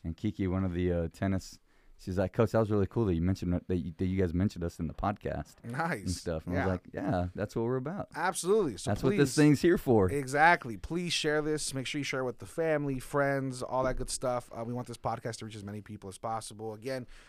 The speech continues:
Speaker 2: we are available on all platforms, whether it's Spotify, Apple Music, YouTube, wherever you listen to podcasts, uh, we are available. But before we go, uh, softball,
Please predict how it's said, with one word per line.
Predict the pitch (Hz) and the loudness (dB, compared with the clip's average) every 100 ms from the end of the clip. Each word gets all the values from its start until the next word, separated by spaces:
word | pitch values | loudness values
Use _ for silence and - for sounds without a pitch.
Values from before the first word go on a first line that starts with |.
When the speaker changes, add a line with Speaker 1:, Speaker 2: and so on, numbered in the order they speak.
| - | -12
Speaker 2:
we | 131 131 | -4 0
are | 131 127 | 2 2
available | 120 120 117 117 117 | 2 -2 -4 -2 -2
on | 104 101 | -4 -6
all | 107 110 | -6 -6
platforms, | 104 113 104 - 104 101 | -4 -4 -4 -8 -12 -10
whether | 95 92 | -10 -10
it's | - | -8
Spotify, | - 135 127 120 113 | 0 0 0 -4 -4
Apple | 110 110 110 | -4 -6 -6
Music, | 104 113 104 104 98 | -6 -6 -8 -12 -10
YouTube, | 117 117 - 113 104 104 | -8 -8 -10 -10 -8 -8
wherever | 95 101 120 | -8 -8 -6
you | 120 | -6
listen | 110 113 | -8 -10
to | 104 | -8
podcasts, | 107 101 101 107 95 95 - - | -6 -8 -8 -10 -10 -10 -12 -12
uh, | 95 92 | -10 -10
we | 95 | -10
are | 90 | -10
available. | 85 90 87 80 82 101 | -10 -12 -12 -14 -8 0
But | 151 - - - - | 0 0 -14 -20 -14
before | 127 185 | 2 6
we | 190 | 6
go, | 151 170 190 - _ - | 8 6 6 -2 _ -4
uh, | 135 127 | 0 2
softball, | 123 - 160 - - 117 127 | 2 6 8 8 6 2 2